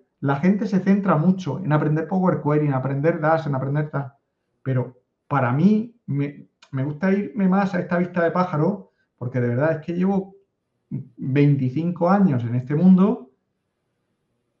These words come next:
y me encuentro personas que piensan igual ahora que hace veinticinco años.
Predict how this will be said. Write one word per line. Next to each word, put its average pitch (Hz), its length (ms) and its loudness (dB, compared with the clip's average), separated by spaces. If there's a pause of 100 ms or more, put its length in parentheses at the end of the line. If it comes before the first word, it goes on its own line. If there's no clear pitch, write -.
(200)
y 147 160 0
me 147 120 0
encuentro 180 480 0
personas 202 580 0
que 135 140 -6
piensan 180 440 2
igual 180 220 2
ahora 185 260 2
que 190 60 0
hace 196 140 0
veinticinco 160 540 2
años. 180 380 -4